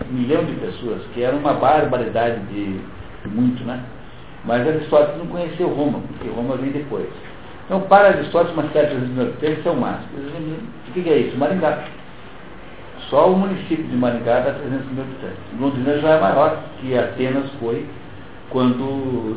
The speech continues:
esteve no seu ápice. Então, trezentos mil habitantes é, é o máximo, é, que ele conheceu, né? E,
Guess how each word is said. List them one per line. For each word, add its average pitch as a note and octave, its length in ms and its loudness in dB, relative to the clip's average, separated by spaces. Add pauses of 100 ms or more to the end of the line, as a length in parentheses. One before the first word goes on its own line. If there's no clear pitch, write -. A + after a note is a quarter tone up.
esteve B2+ 320 0
no C3 120 -6 (120)
seu A#2 200 0
ápice. - 400 -4 (920)
Então, A3+ 160 -4
trezentos D#3 400 0
mil D#3 140 2
habitantes F#3+ 480 -2 (120)
é, G#2+ 540 4
é G3 100 4
o G3 40 2
máximo, E3 640 2 (100)
é, A#2 280 0
que C3 100 -4
ele C3+ 180 -6
conheceu, A#2+ 540 -4 (280)
né? - 160 -10 (520)
E, C3+ 500 0